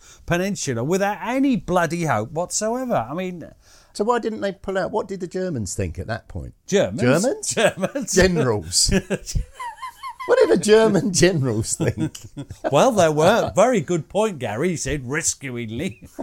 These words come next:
Speaker 1: <laughs>
Speaker 2: Save me, Pete, save me. <laughs>
Speaker 1: Liman von Sanders, the German general. Uh, no, but, well, really, they're, they're, they're just basically holding the ring at this point. They've decided to stop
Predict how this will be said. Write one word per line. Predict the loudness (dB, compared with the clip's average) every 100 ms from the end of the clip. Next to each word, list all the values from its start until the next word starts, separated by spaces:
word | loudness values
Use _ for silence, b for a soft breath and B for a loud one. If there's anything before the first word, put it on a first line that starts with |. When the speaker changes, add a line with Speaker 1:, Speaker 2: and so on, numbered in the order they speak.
| -10
Speaker 1:
<laughs> | -8 -8 -10
Speaker 2:
Save | -8 -2 0 0 -2
me, | -4 -4
Pete, | -2 -4 -4
save | -6 -4 0 2
me. | 2 -2 -2
<laughs> |
Speaker 1:
Liman | 2 4 4 0 0
von | 0 -2 -4
Sanders, | -2 -2 -2 -2 -6 -8
the | -10 -10 -10
German | -10 -6 -2 0 -2 -6 -12
general. | -10 -10 -10 -12 B B
Uh, | 4 4
no, | 2 -4 B
but, | 2 2 2
well, | 2 2
really, | 4 4 4 4
they're, | 4 2 -4 _
they're, | 2 2
they're | 4 4 6
just | 4 2 0 _
basically | -2 -2 -4 -4
holding | 0 0 0 -4
the | -4
ring | -4 -4 -4
at | -6
this | -10 -8
point. | -8 -8
They've | -8
decided | -8 -6 -4 -4 -8 -10
to | -10
stop | -8 -8 -4 -2 -4 -6